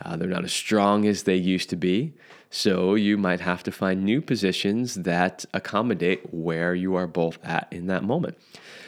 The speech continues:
Same thing with disabilities. You know, maybe somebody's having a health challenge and,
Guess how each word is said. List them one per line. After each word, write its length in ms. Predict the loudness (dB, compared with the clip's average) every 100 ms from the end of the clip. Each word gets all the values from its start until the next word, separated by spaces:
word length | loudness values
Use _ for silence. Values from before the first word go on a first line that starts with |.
| -20 2
Same 240 | 6 6
thing 140 | 6
with 160 | 6 6
disabilities. 760 | 4 4 2 2 0 -2 -6 -4
You 60 |
know, 100 | 0
maybe 280 | 2 0 0
somebody's 520 | 0 2 2 2 0
having 300 | 0 0 0
a 20 |
health 300 | 0 0 0
challenge 580 | 0 2 2 0 -4 -8 -8
and, 640 | -4 0 2 2 0 -4